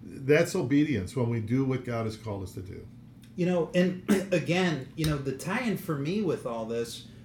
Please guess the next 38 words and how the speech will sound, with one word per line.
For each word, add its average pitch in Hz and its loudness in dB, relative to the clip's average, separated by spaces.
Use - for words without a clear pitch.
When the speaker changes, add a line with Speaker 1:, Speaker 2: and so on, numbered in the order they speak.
Speaker 2:
when 147 -4
I 147 0
really 156 2
started 147 -2
to 120 -4
click - -4
in, 151 -4
is 139 -2
the 139 -4
fact 170 -6
that 139 -4
God 185 -2
has 139 0
never 165 2
been 156 0
alone 139 -2
in 147 0
eternity. 139 -2
Speaker 1:
No. 123 4
Speaker 2:
He's 185 0
got 202 0
the 175 2
Holy 180 4
Spirit, 190 0
he 170 2
has 175 0
his 160 -4
Son. 247 -6
If, 190 4
if 185 0
he's 269 2
not 196 0
alone, 156 -2
we, 196 2
we 214 4
always 214 6
model 196 2
that. 120 -4